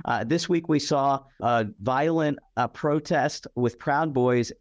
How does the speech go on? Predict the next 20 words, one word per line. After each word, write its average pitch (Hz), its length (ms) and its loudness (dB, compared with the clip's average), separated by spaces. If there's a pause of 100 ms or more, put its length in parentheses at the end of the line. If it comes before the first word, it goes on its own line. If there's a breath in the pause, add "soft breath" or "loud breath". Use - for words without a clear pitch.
(140)
in 123 100 2
California 147 840 0
at 123 140 0
a 117 40 -2
school 165 260 -2
board 156 240 0
meeting 120 380 2 (280 soft breath)
where 151 120 2
the 131 80 0
school 185 240 -2
board 180 260 2
was 123 200 0
just 151 340 0
passing 139 520 0 (180)
a 120 100 2
resolution 120 600 2
for 107 100 -4
pride. 92 460 -4 (260)
But 139 240 -2 (240)
this 170 420 -4